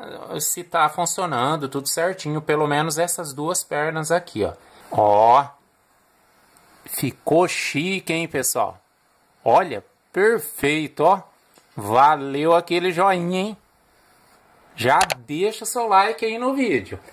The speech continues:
Agora a gente vai pra próxima parte, que é montar a outra aqui lateral nessa,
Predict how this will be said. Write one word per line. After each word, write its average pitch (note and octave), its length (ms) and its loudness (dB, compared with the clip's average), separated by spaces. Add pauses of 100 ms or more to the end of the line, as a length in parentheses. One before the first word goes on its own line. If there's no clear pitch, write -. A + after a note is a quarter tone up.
(160)
Agora B2 340 4
a F3+ 40 -2
gente F3+ 280 -2
vai D#3+ 220 4
pra D#3 180 2
próxima E3 500 0
parte, C#3 560 2 (380)
que D#3 140 0
é D#3 100 2
montar D#3 580 0
a D3+ 220 4
outra F#3+ 380 4
aqui E3+ 240 -4
lateral D#3+ 760 2
nessa, D3 640 -2